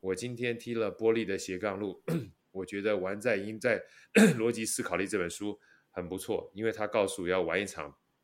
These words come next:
扩张边界的游戏。我喜欢“游戏”这两个字，因为游戏带给我们做任何事情的快乐。”就像这样子，你就简简单单写一两句话，又是提醒自己，又可以分享给别人。分享给别人什么呢？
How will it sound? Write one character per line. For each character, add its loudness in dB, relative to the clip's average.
扩 4
张 2
边 -2
界 -4
的 -2
游 -6
戏。 -8
我 2
喜 -2
欢 -2
“游 0
戏” -8
这 -2
两 -6
个 -12
字， -10
因 -12
为 -2
游 0
戏 -6
带 0
给 -4
我 -6
们 -12
做 -4
任 -4
何 -8
事 -8
情 -16
的 -20
快 -6
乐。” -6
就 -8
像 2
这 2
样 4
子， -8
你 -2
就 -6
简 -4
简 0
单 -4
单 0
写 -2
一 0
两 -2
句 -6
话， -4
又 6
是 0
提 -2
醒 -6
自 -6
己， -10
又 0
可 -4
以 2
分 2
享 -4
给 -16
别 -4
人。 -4
分 -4
享 -2
给 -2
别 -2
人 0
什 -6
么 -10
呢？ -6